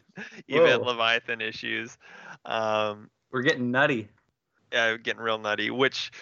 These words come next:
Speaker 2: so those issues were weird because, yeah, I don't think we talked about them on the show. They were weird because they were Event Leviathan tie-ins, but they were also Year of the Villain tie-ins at the same time,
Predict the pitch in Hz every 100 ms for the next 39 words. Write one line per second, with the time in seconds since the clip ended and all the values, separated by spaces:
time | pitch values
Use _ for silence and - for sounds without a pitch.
0 | - - - 143 123 123 156 190 220 -
1 | 190 156 147 127 113 110 107 104 104 -
2 | 117 - - 117 113 110 110 110 107 107
3 | - - - _ 135 117 127 147 151 139
4 | 117 - 104 - 110 98 104 104 110 -
5 | 107 117 117 120 135 143 139 131 - 123
6 | 127 123 117 113 110 107 113 127 151 135
7 | 120 120 123 127 120 123 127 - - 117
8 | 107 104 101 104 107 123 123 120 101 117
9 | - 151 127 120 120 117 113 107 127 139
10 | 131 - 101 - - 52 - 180 - -
11 | _ _ _ _ _ _ _ _ - 107
12 | 113 - 113 101 117 95 92 98 107